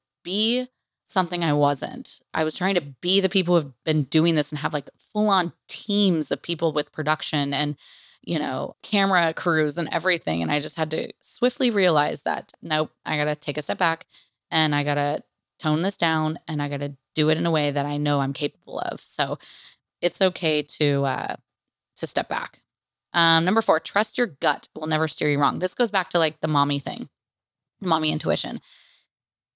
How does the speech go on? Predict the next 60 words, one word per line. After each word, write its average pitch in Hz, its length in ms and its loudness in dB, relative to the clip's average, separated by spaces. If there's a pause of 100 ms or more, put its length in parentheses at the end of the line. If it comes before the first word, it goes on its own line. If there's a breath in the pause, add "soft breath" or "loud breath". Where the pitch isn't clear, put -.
We're, 269 300 2
we're 208 320 -2
animals 175 340 2
just - 220 -4
like 147 220 0 (280)
every 151 240 0
other 147 160 2
animal 147 280 -2
is, - 200 -10
deer, 147 300 0
dogs, 143 480 0
everything 143 300 -2
else. - 340 -6 (220)
And 170 100 -2
they 180 80 4
all 226 140 4
have 180 120 -2
instincts 147 460 -2
and 156 100 0
they 190 100 4
listen 165 280 -2
to 127 100 -2
it. 71 140 -2 (160)
Like, - 180 -10
if - 260 -8
Blue 180 280 2
hears 165 560 -2
a - 60 -8
sound, 156 500 -2
she's 190 240 0
gonna 175 180 2
sit - 300 -6
quietly 160 380 -2
and 147 80 -4
she's 147 140 -6
going 156 180 -4
to 143 60 -4
listen - 280 -4
to - 140 -6
it. - 180 -6 (320)
We 220 180 2
have 202 300 0
those 147 220 0
same 151 240 0
instincts. - 760 -10 (560)
If - 140 -14
you're 240 120 2
in 403 60 0
a 415 60 -2
situation 175 560 2
and 151 160 0
you 170 140 -2
have 196 200 -2
hairs 156 280 0
on 170 80 -2
the 160 60 0
back 139 280 -2
of 151 80 -8
your 147 140 -2
neck, 143 300 -6